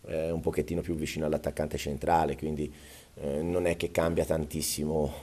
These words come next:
Eh, cambiano magari i tempi di inserimento, cambiano, ne-, ne-, cambia lo sviluppo,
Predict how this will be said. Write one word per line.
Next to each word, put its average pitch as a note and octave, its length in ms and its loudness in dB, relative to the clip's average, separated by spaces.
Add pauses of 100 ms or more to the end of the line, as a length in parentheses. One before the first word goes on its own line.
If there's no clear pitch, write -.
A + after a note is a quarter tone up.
(100)
Eh, G1+ 1040 -8
cambiano C3+ 360 6
magari G#2 600 8
i E2+ 60 2
tempi G2 280 6
di F#2 80 4
inserimento, G2 880 6
cambiano, F2 1700 2
ne-, F2 220 2
ne-, G#2+ 180 -2
cambia A2+ 300 12
lo A#2+ 80 12
sviluppo, G#2+ 680 10